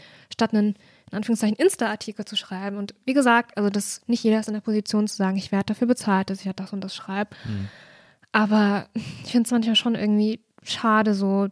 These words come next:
Speaker 1: weil das Internet, Social Media, das sind halt so Gegenöffentlichkeiten oder es ist halt so weniger Gatekeeping, als in eine Redaktion zu kommen. Du kannst
Speaker 2: Mhm.
Speaker 1: halt leichter posten,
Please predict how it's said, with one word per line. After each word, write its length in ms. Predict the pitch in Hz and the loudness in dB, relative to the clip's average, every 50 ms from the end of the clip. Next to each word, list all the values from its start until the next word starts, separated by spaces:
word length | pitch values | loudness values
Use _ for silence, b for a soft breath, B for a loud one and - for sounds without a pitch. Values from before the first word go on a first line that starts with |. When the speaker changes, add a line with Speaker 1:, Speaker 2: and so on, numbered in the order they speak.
| - - | -4 -2
Speaker 1:
weil 340 | 208 196 196 190 180 - 214 - b b b b b b b b b b b | -2 0 0 0 -2 -4 -6 -10 b b b b b b b b b b b
das 80 | b _ - 262 | b _ -4 -4
Internet, 380 | 247 240 247 226 226 220 214 - | -2 -2 -2 -2 -2 -2 -2 -2
Social 280 | - 220 - - 220 | -4 -4 -2 2 4
Media, 580 | 220 226 233 233 226 220 220 208 208 208 208 214 | 4 6 6 6 6 6 6 6 6 4 2 0
das 160 | 226 220 - | -4 -4 0
sind 180 | - 220 214 220 | 0 2 2 2
halt 160 | 208 202 - | 2 0 -2
so 440 | - 208 202 196 202 202 208 220 208 - _ _ | -4 -2 0 2 2 2 2 0 -2 -6 _ _
Gegenöffentlichkeiten 1080 | - 226 233 226 233 - - 196 - - 202 202 - - - 220 202 196 202 - - 196 | 2 4 4 6 4 2 2 0 -2 -2 -4 -4 -4 -6 -4 -2 -2 -2 -2 -2 -2 -2
oder 160 | 196 196 190 | 0 0 0
es 100 | 196 - | -2 -2
ist 60 | - | -2
halt 140 | 214 208 202 | -4 -4 -2
so 260 | - 202 190 196 202 202 - _ _ _ _ _ _ _ _ _ _ _ _ _ - | -2 -2 -2 -2 -2 -6 -8 _ _ _ _ _ _ _ _ _ _ _ _ _ 2
weniger 320 | 254 254 247 240 220 214 | 4 6 6 6 4 4
Gatekeeping, 720 | 202 208 202 220 - - - 226 214 - - 202 196 190 185 | 2 2 0 0 -4 -6 -6 -8 -6 -2 0 0 0 2 0
als 280 | 185 185 - - - B B B B B B B B B B B | -2 -4 -6 -8 -12 B B B B B B B B B B B
in 140 | B 220 208 | B 2 4
eine 80 | 208 208 | 4 6
Redaktion 520 | 214 214 214 - - - - 240 233 240 233 | 4 2 0 -2 -4 0 4 6 6 6 6
zu 140 | - 226 | 2 -2
kommen. 340 | - - - 196 185 185 196 | -6 -4 -4 -2 -2 0 -2
Du 60 | 208 | -2
kannst 260 | - - 220 220 208 - | 0 0 2 2 4 4
Speaker 2:
Mhm. 40 | 214 | 4
Speaker 1:
halt 120 | 202 190 | 2 2
leichter 500 | 190 185 190 196 220 254 - - 240 220 | 2 2 2 2 2 2 0 0 0 2
posten, 760 | - - - - 220 233 247 - - - - 311 311 311 311 | 2 2 2 4 4 4 4 2 0 0 2 4 6 6 4